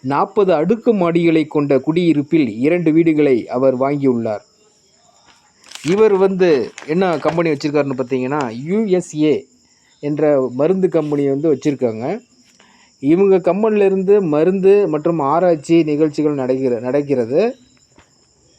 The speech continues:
அறுபத்தைந்து நாடுகளுக்கு ஏற்றுமதி செய்றாங்க. இவங்க வந்து பார்த்தீங்கன்னா, ஐந்தாவது இந்திய பணக்கார பெண்ணாக இருக்காங்க.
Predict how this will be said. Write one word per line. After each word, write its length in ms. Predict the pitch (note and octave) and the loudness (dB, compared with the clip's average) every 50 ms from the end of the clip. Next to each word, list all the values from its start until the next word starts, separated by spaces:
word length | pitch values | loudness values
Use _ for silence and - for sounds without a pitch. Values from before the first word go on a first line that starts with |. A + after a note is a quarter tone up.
| _ _ _ _ _ | _ _ _ _ _
அறுபத்தைந்து 1400 | _ - B2+ D#3+ G3 A#3 B3+ B3+ G#3+ - - - G#3+ G#3 G3+ G3+ G3 G3 F3 F#3+ F#3 F3+ F3+ F3+ F3 E3 D#3+ C#3 - - _ _ _ _ _ _ | _ -4 0 2 4 4 4 2 0 -2 -2 2 2 4 4 2 2 2 2 4 6 6 6 6 4 2 2 0 -4 -8 _ _ _ _ _ _
நாடுகளுக்கு 680 | C3+ C3+ C3+ D#3+ G3 G3+ G3+ G3 F#3 E3+ - G#3 F#3 E3+ | -8 -4 -2 0 2 2 2 2 0 0 -2 -2 0 0
ஏற்றுமதி 640 | F3 F3+ F3 F#3+ F#3 F3 F3 F3+ F#3 F3+ D#3 - - | 0 2 2 0 -2 0 2 2 2 2 0 -2 -4
செய்றாங்க. 580 | - C#3 C#3 C3+ C3+ C3 B2+ C3+ D3+ F#3 G#3+ A3 - _ _ _ _ _ _ _ _ C4 B3+ _ _ - - _ _ _ _ _ _ _ _ _ _ _ | -2 0 0 0 0 -2 -4 -4 -4 -6 -6 -8 -14 _ _ _ _ _ _ _ _ _ _ _ _ -20 -20 _ _ _ _ _ _ _ _ _ _ _
இவங்க 420 | - D3+ E3 F#3 F#3+ F#3+ F#3 F3+ F3+ | -2 0 2 2 2 4 4 4 4
வந்து 260 | F3+ F#3 G3 G#3 G#3 | 4 4 2 0 0
பார்த்தீங்கன்னா, 680 | F#3+ F#3 E3 E3+ E3+ E3 D#3+ D#3 E3 F#3 G#3 A3 A#3+ E4+ - _ _ _ _ _ _ _ _ _ _ _ _ _ _ _ | 0 0 0 0 -2 -2 -2 -2 -2 -4 -4 -6 -8 -12 -18 _ _ _ _ _ _ _ _ _ _ _ _ _ _ _
ஐந்தாவது 1000 | - C3+ D#3 F#3 G#3+ G#3 G#3 G3+ G3 F#3+ F#3 F3+ F3 F3+ F#3 F#3+ F#3+ F#3+ E3 B2+ | -2 0 0 0 0 2 2 2 4 2 2 0 2 2 4 4 4 2 0 -2
இந்திய 580 | C3+ C#3 E3 F3 E3+ F#3+ F#3 F3+ F3+ F3+ F3 E3 - | -6 -6 -6 -2 -2 0 2 2 2 2 2 0 -2
பணக்கார 440 | - C3+ C#3+ D3+ - E3 D#3+ D#3 D3+ | -6 -6 -6 -4 -4 -2 -2 -2 -2
பெண்ணாக 400 | C#3+ D3 C3+ C3+ C3+ C3+ C3+ C3 | -4 -6 -6 -6 -4 -4 -4 -4
இருக்காங்க. 560 | B2+ A#2+ B2 C3 A#2+ A#2+ A#2 B2+ D3+ F#3+ A3+ | -4 -4 -6 -8 -8 -8 -8 -10 -12 -14 -16